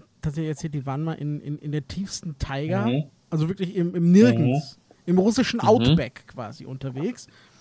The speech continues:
Speaker 1: Und da gab's tatsächlich ein Dorf, die wussten nicht mal, die dachten, es ist immer noch, äh, äh, Zarendynastie.
Speaker 2: <laughs>
Speaker 1: Überleg dir das mal.
Speaker 2: Was?
Speaker 1: Du lebst so weit vom Schuss.
Speaker 2: Was?
Speaker 1: Ja?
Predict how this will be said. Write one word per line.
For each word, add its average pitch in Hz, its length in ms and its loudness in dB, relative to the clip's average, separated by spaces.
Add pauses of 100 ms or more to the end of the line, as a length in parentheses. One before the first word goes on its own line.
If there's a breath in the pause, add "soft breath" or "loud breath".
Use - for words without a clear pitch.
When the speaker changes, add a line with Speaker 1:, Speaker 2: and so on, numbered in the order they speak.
(440 soft breath)
Speaker 1:
Und 170 300 -2
da 156 100 -2
gab's 165 320 -6
tatsächlich 190 440 -8
ein 151 160 -6
Dorf, 143 540 -4
die 151 180 -6
wussten 190 480 -6
nicht 196 220 -6
mal, 202 160 -2 (300 loud breath)
die 180 120 -2
dachten, 175 540 -6
es - 180 -10
ist 185 120 -10
immer 196 180 -2
noch, 208 320 -6
äh, 190 720 -4
äh, 180 120 -8
Zarendynastie. 202 1000 4
Speaker 2:
<laughs> - 1400 -6
Speaker 1:
Überleg 190 500 4
dir 320 100 2
das 240 280 2
mal. 160 240 2
Speaker 2:
Was? 131 440 2
Speaker 1:
Du 208 100 6
lebst 214 500 2
so 330 260 10
weit 247 280 4
vom 180 260 2
Schuss. 165 420 4
Speaker 2:
Was? - 480 -2
Speaker 1:
Ja? 208 180 0